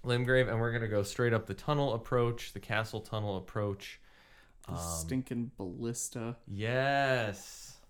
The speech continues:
Speaker 2: Oh, I
Speaker 1: I think
Speaker 2: hate
Speaker 1: that's the first
Speaker 2: That's the
Speaker 1: ballista.
Speaker 2: first ballista, and it's
Speaker 1: It's very far away.
Speaker 2: Yes. Oh my gosh.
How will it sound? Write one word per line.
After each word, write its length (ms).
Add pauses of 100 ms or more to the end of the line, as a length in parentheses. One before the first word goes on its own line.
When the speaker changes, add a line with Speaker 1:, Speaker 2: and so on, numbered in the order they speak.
Speaker 2:
Oh, 100
I 120
Speaker 1:
I 20
think 40
Speaker 2:
hate 120
Speaker 1:
that's 180
the 160
first 460
Speaker 2:
That's 360
the 120
Speaker 1:
ballista. 120
Speaker 2:
first 300
ballista, 720
and 320 (520)
it's 520
Speaker 1:
It's 100
very 280
far 260
away. 400
Speaker 2:
Yes. 500
Oh 200
my 100
gosh. 520